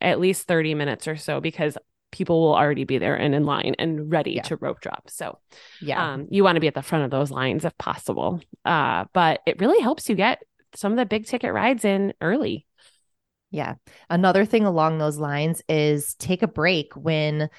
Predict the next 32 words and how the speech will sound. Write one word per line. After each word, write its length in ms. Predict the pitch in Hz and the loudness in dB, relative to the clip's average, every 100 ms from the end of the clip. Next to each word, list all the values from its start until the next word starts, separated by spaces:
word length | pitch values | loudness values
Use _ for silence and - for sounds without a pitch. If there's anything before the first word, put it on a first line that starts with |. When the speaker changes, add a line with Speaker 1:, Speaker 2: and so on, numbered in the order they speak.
| - _ - | -20 _ 2
Speaker 2:
the 100 | 170 | 2
lines 340 | 156 160 165 | 4 4 4
are 60 | 170 | 4
the 120 | 165 | 4
longest. 720 | 143 143 139 120 - - - | 4 0 0 -2 -2 -4 0
So 320 | 165 156 156 | 2 4 4
not 240 | 156 170 180 | 4 2 4
Speaker 1:
Mm-hmm. 60 | 175 | 4
Speaker 2:
everybody 400 | 180 220 196 202 | 4 4 2 0
can 320 | - 175 165 | -4 -8 -4
get 160 | 170 - | -6 -2
their 160 | 175 | -2
act 240 | - 143 - | 0 -2 -2
together 400 | 185 185 180 175 | 0 4 4 4
and 120 | 165 | 2
get 140 | 143 - | 0 -2
to 80 | |
the 120 | 180 202 | -4 -2
park 340 | - 220 220 | 2 2 2
early. 480 | 226 233 247 254 262 - - | 0 2 2 2 -2 -6 -8
A 100 | - | -2
lot 320 | 151 156 160 | 0 2 4
of 60 | 175 | 2
people 280 | 190 190 190 | 0 -2 -4
come 240 | - 175 | -2 0
in 260 | 170 165 160 | 2 0 0
more 180 | 151 143 | -2 -2
at, 100 | - | -2
like, 200 | 78 113 _ | -4 -6 _
ten, 540 | - 214 220 220 214 202 | -8 0 2 4 4 2
eleven, 720 | 147 175 196 202 202 190 185 | 0 2 2 2 2 0 0
noon. 560 | 190 214 208 208 208 | 0 2 2 0 0